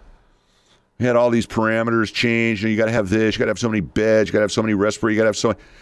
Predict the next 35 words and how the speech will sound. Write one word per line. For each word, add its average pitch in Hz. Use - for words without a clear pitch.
you 123
know, 117
so 131
many 120
tongue 120
depressors, 117
so -
many, 113
you 113
know, 107
teachers 113
sitting 107
at 107
home 107
on 101
full 110
pay. 104
You 107
gotta 165
have 151
all 170
of 120
that. 104
And 95
maybe 123
we'll 98
let 90
you 82
reopen. 67
Maybe. 71
And -
so -
we 208
did, 254
partial. 160